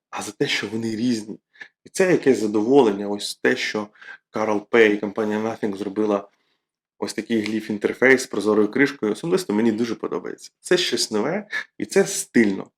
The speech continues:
як на мене. Але окрім такого функціоналу з камерою, є ще функціонал, коли ви можете використовувати гліфи для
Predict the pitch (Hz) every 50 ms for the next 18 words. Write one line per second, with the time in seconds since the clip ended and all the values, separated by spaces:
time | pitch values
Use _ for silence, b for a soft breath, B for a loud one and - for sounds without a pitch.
0 | _ _ - 104 - - 101 98 98 - - - _ _ B B B B B B
1 | B B - - 113 131 123 101 - - 165 196 - - - 160 165 160 120 110
2 | - - 123 131 131 113 101 - - - 202 247 240 185 110 98 - - - -
3 | _ _ B B B B B B B B B - 110 151 196 190 - - 139 135
4 | 135 - _ _ - 123 117 117 - 147 175 226 247 208 - - 107 123 160 170
5 | 170 165 139 131 120 139 151 143 - 123 - 117 107 107 - - - 120 - -
6 | 139 120 107 104 - 107 104 110 143 202 247 - - 107 95 - - _ _ _
7 | _ _ _ _ _ _ _ _ _ _ _ _ _ _ _ _ _ _ _ _
8 | _ _ _ _ _ _ _ _ _ _ _ _ _ _ 120 113 104 113 123 143
9 | 127 117 110 -